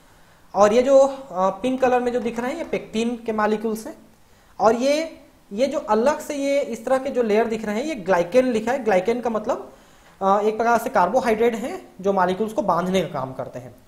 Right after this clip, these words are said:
दूसरे, दूसरे जो carbohydrate molecules हैं। ठीक है, और ये macrofibril, microfibril ये दिख रहे हैं आपको इसमें। ठीक है, तो इस तरह से बना हुआ है cell wall। ये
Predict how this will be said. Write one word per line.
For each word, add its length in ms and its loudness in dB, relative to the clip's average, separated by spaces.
दूसरे, 460 -6
दूसरे 420 -2
जो 480 -4
carbohydrate 440 -6
molecules 480 -12
हैं। 100 -20
ठीक 120 -10
है, 260 -4
और 120 4
ये 80 6
macrofibril, 600 0
microfibril 640 -4
ये 80 -4
दिख 200 -12
रहे 100 -8
हैं 120 -12
आपको 260 -14
इसमें। 260 -18
ठीक 140 -14
है, 260 -10
तो 60 -8
इस 220 -6
तरह 160 0
से 120 -2
बना 200 0
हुआ 180 0
है 160 -6
cell 220 -2
wall। 320 -4
ये 420 0